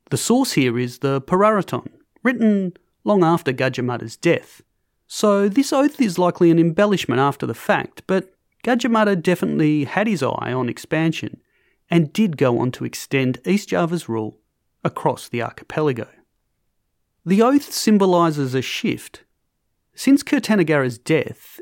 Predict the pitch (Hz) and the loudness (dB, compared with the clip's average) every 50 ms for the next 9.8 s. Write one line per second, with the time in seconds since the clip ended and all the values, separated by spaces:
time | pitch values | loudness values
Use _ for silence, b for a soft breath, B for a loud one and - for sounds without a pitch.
0 | - - - 131 123 120 120 - - 156 143 127 120 - 123 117 117 117 113 113 | -12 -6 -2 -2 0 0 -2 -2 0 2 2 2 2 0 -2 -2 -2 -2 -4 -8
1 | - - - 185 143 - - - - _ _ _ _ _ _ _ _ _ - 220 | -6 -2 0 0 0 0 -4 -8 -16 _ _ _ _ _ _ _ _ _ -2 0
2 | 254 254 - - - 220 208 196 190 196 175 185 190 170 - 175 196 233 240 240 | 0 0 0 2 2 4 4 4 2 2 0 0 0 0 2 2 2 2 2 0
3 | 220 - - 143 123 117 113 113 120 123 120 123 127 131 127 127 131 127 - - | -2 -4 -2 -2 -2 -2 -2 -4 -4 -2 -2 -2 0 0 0 0 -2 -4 -4 -2
4 | - 165 135 131 127 135 151 175 170 127 95 - - _ _ _ _ _ _ _ | -2 0 0 0 -2 0 0 0 0 -2 -4 -6 -12 _ _ _ _ _ _ _
5 | _ _ _ _ _ - 185 185 185 175 175 214 240 240 220 - 202 170 165 175 | _ _ _ _ _ -4 0 0 0 2 2 2 2 2 2 2 2 2 2 2
6 | 185 151 110 - - - 143 143 147 156 160 185 226 240 196 131 120 113 117 - | 2 0 -2 -4 -2 -2 0 0 2 2 2 2 2 2 2 0 -2 -6 -8 -8
7 | - 156 160 156 - 165 170 170 170 214 240 233 - 117 - - - _ _ _ | -4 -4 -4 -2 -2 -2 -2 -2 0 -2 -2 -2 -4 -10 -10 -10 -12 _ _ _
8 | _ _ _ _ _ - 160 135 - 160 147 151 - - 180 165 - - 120 113 | _ _ _ _ _ -12 -8 -2 -2 -2 -2 -2 0 0 0 0 0 -2 -4 -4
9 | 113 113 - 117 120 117 113 - - - 147 151 147 127 113 - | -6 -6 -6 -6 -6 -6 -8 -10 -4 -2 -2 0 -2 -2 -8 -12